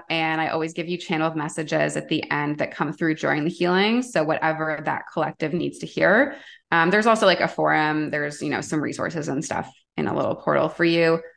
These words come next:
But essentially, um, it's a really good place to start if this is all new to you and you just wanna understand, like, what it feels like to have energy healing. Um,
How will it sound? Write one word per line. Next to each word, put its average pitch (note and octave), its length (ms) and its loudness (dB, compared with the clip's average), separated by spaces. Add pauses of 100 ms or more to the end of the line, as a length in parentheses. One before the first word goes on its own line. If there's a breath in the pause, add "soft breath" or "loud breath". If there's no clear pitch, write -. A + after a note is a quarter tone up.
(140)
But F3+ 280 4
essentially, G#3+ 680 2
um, E3+ 580 2 (160)
it's G3+ 120 -2
a A3+ 60 2
really A3 260 0
good A3+ 160 -4
place F#3 240 -6
to F#3 60 -8
start E3 460 2 (120)
if F3+ 120 -8
this D#3 140 -4
is E3 100 -4
all D#3+ 240 4
new C#3+ 160 2
to F3+ 160 -2
you G3 160 4
and D#3+ 120 2
you D#3 80 2
just D#3+ 140 -6
wanna F#3 140 2
understand, D3+ 520 -4
like, - 140 -8 (200)
what D#3+ 180 4
it - 100 2 (100)
feels D#3 320 0
like D#3 220 0
to E3 140 -2
have D3+ 280 0
energy C3+ 340 -4
healing. - 400 -6 (420 loud breath)
Um, D3+ 420 6